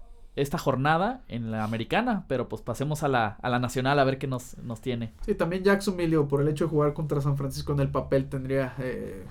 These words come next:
Speaker 2: a modo, ¿no? La, el, el llevarse su división. Pero bueno, ya platicamos que no parece tan, tan amarrado ese, ese, ese partido. En la conferencia nacional, Filadelfia ya es campeón del este y ya amarró descansar la primera semana,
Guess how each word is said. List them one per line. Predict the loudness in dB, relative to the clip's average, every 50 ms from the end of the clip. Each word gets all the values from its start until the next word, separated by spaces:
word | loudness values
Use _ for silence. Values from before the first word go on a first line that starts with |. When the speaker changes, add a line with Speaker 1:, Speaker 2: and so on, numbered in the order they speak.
| -10 -4
Speaker 2:
a | 0
modo, | 2 4 4 6 6 6 6 4 2
¿no? | 0 0
La, | 0 -2 -2 -2 -4
el, | -4 -4 -2
el | -2 -2
llevarse | 0 0 0 0 0 -2 -2
su | 0 0
división. | 2 2 2 0 0 -2 -2 -2 -2
Pero | -2 -2 0 -2
bueno, | -4 -6 -4
ya | -2 -4 -2 -2
platicamos | -4 -6 -6 -8 -8 -8 -6 -6 -8 -8 -8 -8 -8 -8 -10 -12 -12
que | -8 -8 -6
no | -6 -6 -6
parece | -4 -4 -6 -4 -4 -4 -4
tan, | -4 -6 -8 -8 -6 -4
tan | -2 -2 -2
amarrado | -2 -2 -2 -2 -2 -2 -4
ese, | -4 -6 -4 -4 -4
ese, | -4 -4 -4 -4
ese | -4 -4 -4
partido. | -2 -2 2 6 8 8 8 8 4 0 -14 -16 -20 -20 -20 -20 -20 -20 -20 -20 -20 -10 -2
En | 2 4 6
la | 6 6 6
conferencia | 6 4 6 8 6 8 8 6
nacional, | 6 6 6 6 6 8 8 6 6 4 -2 -10 -20 -20 -20 -20 -20 -20 -20 -20 -20 -20 -20 -18 -14 -14 -4 2
Filadelfia | 4 8 10 10 10 10 10 8 8 6 6 4 2 0
ya | 2 4 4 6
es | 4 4
campeón | 2 0 -2 -2 0 2 4 4 4 2 -2 -6 -14 -18 -8 0
del | 4 6 8 8
este | 8 8 6 6 4 4 4 4 0
y | -2 0 2
ya | 2 2
amarró | 2 2 2 2 4 4 4 4 2 2 0
descansar | -2 -4 -4 -4 -4 0 0 0
la | 2 0
primera | -2 -2 -2 -2 -2
semana, | -2 0 0 0 2 2 0